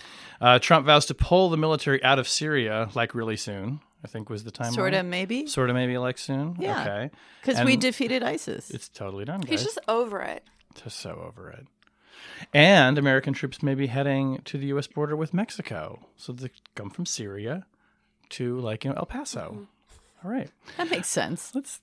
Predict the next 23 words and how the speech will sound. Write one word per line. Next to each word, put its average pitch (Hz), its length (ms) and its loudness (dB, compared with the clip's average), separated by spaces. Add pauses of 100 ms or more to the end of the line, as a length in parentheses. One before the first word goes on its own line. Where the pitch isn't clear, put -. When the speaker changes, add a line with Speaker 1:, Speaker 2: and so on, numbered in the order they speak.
Speaker 1:
totally. 90 460 -8 (120)
We're 131 100 -4
gonna 120 220 -2
unpack 120 400 -4
it 120 60 -2
all. 107 120 0
Let's 156 200 2
start 165 260 8
with, 151 220 2
um, 117 380 4 (380)
this 120 160 -2
story 127 280 2
that 110 100 -2
ran 117 340 -2
yesterday 110 500 -4
in 104 80 -4
the 104 80 -6
Washington 104 400 -4
Post, - 500 -6
uh, 101 200 -4
by 107 140 -6
my 101 160 -6
colleagues, 101 600 -4